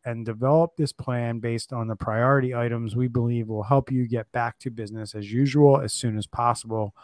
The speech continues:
the company told customers. Um,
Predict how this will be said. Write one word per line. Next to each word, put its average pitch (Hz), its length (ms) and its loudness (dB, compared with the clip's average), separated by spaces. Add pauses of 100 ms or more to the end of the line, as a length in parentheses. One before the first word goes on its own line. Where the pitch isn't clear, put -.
(420)
the 123 80 -10
company 143 420 6
told 120 340 0
customers. 101 680 -8 (580)
Um, 117 600 0